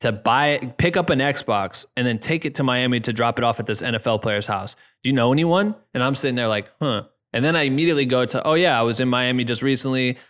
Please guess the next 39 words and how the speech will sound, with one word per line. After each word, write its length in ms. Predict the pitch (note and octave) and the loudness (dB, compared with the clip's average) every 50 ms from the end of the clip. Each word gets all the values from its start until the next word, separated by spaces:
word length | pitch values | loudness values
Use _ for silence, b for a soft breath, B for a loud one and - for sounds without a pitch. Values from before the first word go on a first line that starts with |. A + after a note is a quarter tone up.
| B B | B B
I 80 | A2+ B2 | -2 0
did 240 | A#2+ A#2+ A#2 A#2 | 2 2 2 2
a 160 | A#2 A2+ A2+ G#2+ | 2 0 0 -2
Swisher 360 | - - C3+ B2 - A#2 G#2+ | -2 -2 -2 -2 -2 -2 -4
Sweets 300 | - - E3 D#3+ D3 - | 0 2 2 4 4 2
job. 460 | - C#3+ C#3 C3+ C3 C3 B2+ A#2+ B B B | 2 2 4 4 4 2 0 -2 B B B
I 60 | - A2+ | -4 -2
met 220 | A#2 A#2+ A#2 A2 | 0 2 2 2
a 260 | G#2+ G#2+ G#2 G2+ - - | 2 2 0 -2 -4 -4
couple 260 | - - B2 A#2 A#2 A2+ | -4 -2 -2 0 0 2
locals 460 | A#2+ C3 B2+ B2+ B2+ B2+ A#2+ A#2 - | 2 0 2 2 2 0 0 0 0
that 120 | B2+ A#2 | 0 0
were 120 | A2+ A2+ A#2 | 2 2 2
on 180 | A2+ A#2 A#2 | 0 0 0
there 240 | A#2+ B2 B2 B2 A#2+ | 0 0 0 0 0
that, 300 | A2+ A2+ G#2+ - - - - A#2+ | 0 0 -2 -4 -6 -10 -10 -8
you 100 | A#2+ A2 | -4 -4
know, 140 | G#2+ G#2 | -2 -2
one 180 | G#2 A2+ A#2 A#2 | -2 0 0 0
was 140 | A#2 A2+ G#2+ | 0 -2 -2
a 40 | G#2 | -2
videographer, 880 | A2 A2 G#2+ A#2 C3 C#3+ C3+ B2 - C3+ B2+ B2 A#2+ A#2+ A#2 A2+ G#2+ | -2 -2 0 2 2 2 2 0 0 0 2 2 2 2 2 0 0
blah, 140 | G#2+ A2 G#2+ | -2 -2 -2
blah, 80 | G#2+ G#2 | -2 0
blah." 260 | A#2 A#2+ B2 A#2 A2+ | 0 0 2 0 0
So 140 | G#2+ - A2 | -2 -2 -4
I 60 | G#2 | -4
started 240 | G2+ - C3 A#2+ A2+ | -2 0 0 0 2
hitting 180 | A#2+ C3 B2+ B2 | 2 2 2 2
all 100 | A#2+ A2+ | 0 -2
my 120 | A2 G#2+ | -2 -2
people 480 | G#2 C3+ C3 B2+ C#3 B2+ B2+ B2 B2 B B B B B | 0 -2 -2 0 0 0 0 0 -2 B B B B B
and 300 | A#2 A#2 A2+ A2 G#2+ G2+ | 0 0 2 2 2 2
they're 160 | A#2 A#2+ B2 | 2 2 4
all 160 | B2 B2 B2 | 4 4 2
responding 340 | A#2+ A2 - - B2+ B2 A#2+ A2 | 2 0 -2 -2 -2 -2 -2 -2
to 80 | - | -2
me. 100 | B2+ B2 | -2 -2
And 220 | A#2 A2+ A#2 F2 | -2 -2 -4 -6